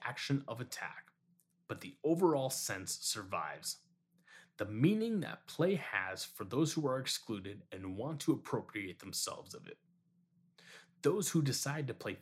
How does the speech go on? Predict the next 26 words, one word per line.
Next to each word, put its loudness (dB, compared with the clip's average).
first 0
and -4
those 2
who -4
observe -2
the -10
liberatory 2
consequences -2
of -6
the -8
game -4
are -2
essential 0
to -8
the -4
game 0
itself. -4
The 2
community 4
of 2
joy -2
is -2
structured 2
in -6
this -6
way. -14